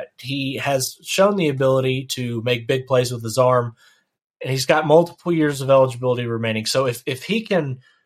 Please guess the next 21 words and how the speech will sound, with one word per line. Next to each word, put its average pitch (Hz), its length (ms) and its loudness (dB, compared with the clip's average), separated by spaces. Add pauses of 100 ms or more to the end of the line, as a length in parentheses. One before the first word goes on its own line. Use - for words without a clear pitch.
(440)
hone 208 260 4
into 175 280 2
what 156 180 4
he 170 100 2
did 151 240 2
well 147 300 6
at - 80 -6
Texas 143 340 -4
Tech 117 320 -4 (460)
and 127 120 -4
continue 190 480 -2
to 180 80 -4
do 185 220 0
those 165 280 4
things 123 520 -2 (840)
and 147 120 0
eliminate 151 460 4
some 165 160 2
of 175 60 0
the 160 80 -4
turnovers 131 600 2